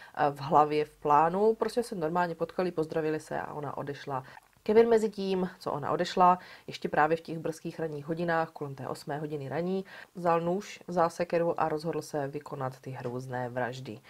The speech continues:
Podle ohledání místa činu a odhadu časové posloupnosti, jak kdo zemřel, tak vypadá, že jako první zemřel pan Martin Harok ve své pracovně, kdy Kevin k němu přistoupil ze zadu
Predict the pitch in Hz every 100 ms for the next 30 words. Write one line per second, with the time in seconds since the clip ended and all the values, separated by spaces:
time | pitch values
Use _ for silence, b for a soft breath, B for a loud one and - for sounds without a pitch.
0 | - - 202 202 208 196 196 190 196 190
1 | 185 180 180 175 180 180 - 175 - 160
2 | 160 160 156 156 147 151 - 165 151 170
3 | 160 156 B B B - 160 - 160 147
4 | 147 - 170 170 165 - 170 170 - 165
5 | 147 147 156 160 156 B B 170 160 156
6 | 160 151 156 156 165 151 151 160 160 156
7 | 160 160 156 165 160 156 156 156 160 156
8 | 156 160 156 156 156 156 147 151 160 147
9 | 151 156 - B B B B 165 165 -
10 | 160 156 147 143 143 165 160 165 185 180
11 | 170 165 160 160 156 _ _ - 151 175
12 | 170 180 180 180 165 - 160 160 165 175
13 | 165 156 156 165